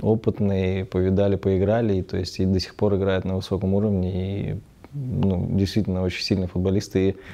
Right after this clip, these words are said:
тогда, когда их нет, команда немножко по-другому даже играет. Если всего мира, ну, Месси, наверное, номер один. Э,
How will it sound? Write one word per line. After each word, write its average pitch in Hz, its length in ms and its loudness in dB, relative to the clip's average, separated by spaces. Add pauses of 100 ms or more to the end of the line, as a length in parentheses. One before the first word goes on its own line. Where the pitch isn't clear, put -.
(200)
тогда, 107 240 6
когда 107 260 4
их 101 140 2
нет, 117 180 2
команда 101 300 -2
немножко 101 240 -2
по-другому 101 400 0
даже 90 200 -4
играет. 90 220 -4 (1120)
Если 113 540 4
всего 131 340 2
мира, 104 680 4
ну, 101 160 2
Месси, 107 540 2
наверное, 98 800 2
номер 98 300 4
один. 123 360 2 (840)
Э, 98 800 0